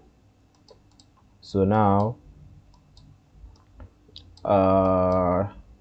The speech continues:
this is the order block, okay,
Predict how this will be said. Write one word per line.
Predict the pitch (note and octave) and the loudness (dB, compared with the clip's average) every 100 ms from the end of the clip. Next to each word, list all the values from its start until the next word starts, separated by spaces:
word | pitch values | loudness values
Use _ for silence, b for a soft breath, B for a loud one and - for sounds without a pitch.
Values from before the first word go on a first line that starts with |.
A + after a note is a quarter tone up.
| _ - - | _ -20 -12
this | E2+ E2+ A2+ A2 - | -4 4 4 2 -2
is | G#2+ G2 - - - | -2 -2 -8 -20 -16
the | - F#2 - - | -6 -4 -4 -2
order | G2+ F#2 F#2 E2+ - | -2 -2 -2 -4 -6
block, | F#2+ G2 G#2 A2 - - - _ _ _ _ _ _ _ _ _ _ _ _ _ _ _ _ _ _ _ _ _ _ _ _ _ _ _ _ _ _ _ _ _ _ _ - | -2 0 0 -2 -10 -20 -20 _ _ _ _ _ _ _ _ _ _ _ _ _ _ _ _ _ _ _ _ _ _ _ _ _ _ _ _ _ _ _ _ _ _ _ -4
okay, | A#2 C3 D3 | 0 0 -2